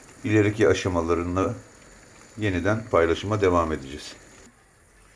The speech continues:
Evet. Kavurduğumuz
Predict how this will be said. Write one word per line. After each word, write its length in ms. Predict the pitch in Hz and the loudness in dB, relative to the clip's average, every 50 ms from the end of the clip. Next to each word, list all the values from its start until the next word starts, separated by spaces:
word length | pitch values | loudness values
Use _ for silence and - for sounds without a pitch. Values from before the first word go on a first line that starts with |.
| _ _ _ _ _ _ _ _ _ _ _ _ _ _ _ _ _ _ _ - | _ _ _ _ _ _ _ _ _ _ _ _ _ _ _ _ _ _ _ -6
Evet. 280 | - 104 98 90 78 - - _ _ _ _ _ _ _ _ _ _ _ _ _ _ _ _ _ _ _ _ _ _ _ _ _ _ _ _ _ - | -4 -2 -2 -2 -2 -6 -10 _ _ _ _ _ _ _ _ _ _ _ _ _ _ _ _ _ _ _ _ _ _ _ _ _ _ _ _ _ -8
Kavurduğumuz 1040 | - - 110 110 120 123 127 120 117 113 123 127 123 135 147 147 - - - - - | 0 4 6 6 6 4 0 -2 -2 -2 -2 0 0 0 -2 -4 -4 -6 -10 -12 -14